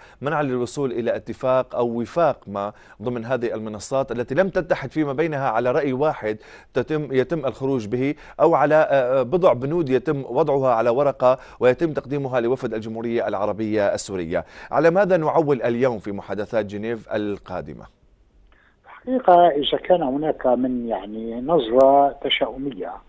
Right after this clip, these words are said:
Speaker 2: لهذا الوضع، فما حاولت طبعًا أن أسربها بطريقة دبلوماسية، فإنني أعتقد بأن بعض يراهن طبعًا على زيارة ترامب إلى المنطقة والمحادثات التي سوف يجريها في الرياض،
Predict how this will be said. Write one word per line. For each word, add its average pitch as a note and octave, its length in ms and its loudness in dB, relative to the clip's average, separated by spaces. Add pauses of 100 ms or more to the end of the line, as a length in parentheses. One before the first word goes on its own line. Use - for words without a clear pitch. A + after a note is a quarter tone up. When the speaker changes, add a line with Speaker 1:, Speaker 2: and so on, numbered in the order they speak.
(180)
Speaker 2:
لهذا B2 480 0
الوضع، A#2+ 400 2 (640)
فما C#3+ 200 2
حاولت C#3+ 400 4
طبعًا A#2+ 260 -2
أن B2 340 -6
أسربها B2 640 -2
بطريقة A#2+ 600 -2
دبلوماسية، A2+ 720 -8
فإنني F#3+ 440 -2
أعتقد C3+ 640 0
بأن C#3+ 540 0
بعض C#3 300 4 (240)
يراهن B2+ 420 0 (540)
طبعًا C#3 500 0
على C3 400 -2
زيارة C#3 300 4 (240)
ترامب C#3+ 280 2
إلى A#2+ 120 -4
المنطقة C3+ 560 -2
والمحادثات B2 720 -2 (120)
التي C3 340 -4
سوف - 260 -4
يجريها A#2+ 320 -2
في - 80 -14
الرياض، A#2+ 320 -6